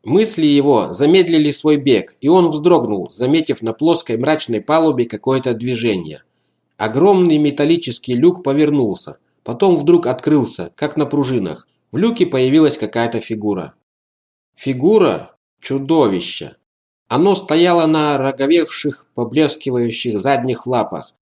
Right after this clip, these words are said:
а его чешуя переливалась под солнцем позднего утра. Одна из четырёх лап держала плоскую кристаллическую конструкцию, другая – небольшой овальный предмет, светло-пурпурный в ослепительно-солнечных лучах.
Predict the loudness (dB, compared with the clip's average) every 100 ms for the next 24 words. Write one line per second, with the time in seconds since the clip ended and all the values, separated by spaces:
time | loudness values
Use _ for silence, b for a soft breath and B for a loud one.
0 | _ -8 -2 2 2 0 -4 -2 0 0
1 | 0 -4 -2 -2 0 0 0 -2 -8 -12
2 | -8 -6 -4 -6 -8 -8 -4 -4 -4 -6
3 | -8 -8 -10 -10 -16 -18 _ _ _ _
4 | _ -10 -6 -2 -2 -2 -6 -6 -2 -2
5 | 0 0 0 0 -4 -4 -2 -2 -2 -2
6 | -2 -2 -2 -4 -4 -4 -8 -4 -4 -4
7 | -6 -6 -6 -4 -8 -10 -8 -8 -8 -12
8 | -10 -10 -6 -4 0 2 2 0 -2 -2
9 | 0 0 0 -2 0 0 -2 -4 -6 -2
10 | -2 -2 -8 -10 -2 -2 -2 -6 0 0
11 | 0 -4 -4 -2 -4 -4 -10 -6 -4 -4
12 | -2 -4 -4 -4 -4 -2 -4 -6 -10 -10
13 | -12 -10 -10 -10